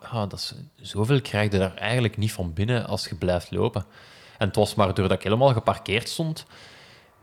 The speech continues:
en je echt begint te, je stopt en je kapt twee, drie bekertjes naar binnen, dat je denkt, "Oké, nu heb ik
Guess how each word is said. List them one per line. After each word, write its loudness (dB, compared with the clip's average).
en 2
je 0
echt -6
begint 0
te, -6
je 0
stopt 0
en 2
je 4
kapt 0
twee, 6
drie 2
bekertjes 2
naar 2
binnen, 4
dat 4
je 2
denkt, 4
"Oké, -2
nu 4
heb 4
ik -4